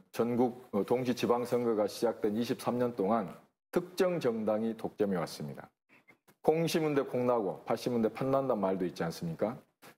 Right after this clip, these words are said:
민주당 종자만 뿌려왔기 때문에 달라질 리가 없습니다. 존경하는 전남도민 여러분,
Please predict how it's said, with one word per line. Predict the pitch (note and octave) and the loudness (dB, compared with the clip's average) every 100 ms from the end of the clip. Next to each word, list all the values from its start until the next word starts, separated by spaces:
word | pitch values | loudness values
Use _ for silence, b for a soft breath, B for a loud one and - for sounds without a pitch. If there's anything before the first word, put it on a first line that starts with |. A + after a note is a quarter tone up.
| - | 0
민주당 | A#2+ D#3+ F3+ F#3 E3 D3 | 4 4 4 4 2 -2
종자만 | A2+ A2+ A#2 A2+ G#2 | -2 0 0 -2 0
뿌려왔기 | B2 A#2+ - F#2 | 2 2 0 -2
때문에 | F#2+ F2 E2+ F2 F#2 | -2 0 -2 0 0
달라질 | - F#2 G#2 G2 F#2+ | 0 2 2 2 0
리가 | G2+ A2 | 0 0
없습니다. | F2 - C#2+ C2 - _ _ _ _ _ _ _ _ _ - | -2 -6 -12 -14 -18 _ _ _ _ _ _ _ _ _ -2
존경하는 | A#2 B2 B2+ B2+ B2 A2+ G#2+ | 0 2 2 2 0 -2 -2
전남도민 | G2+ G#2+ G#2+ G#2 G2 F#2+ | 0 2 2 0 0 0
여러분, | F2+ E2+ D2+ | 0 -2 -4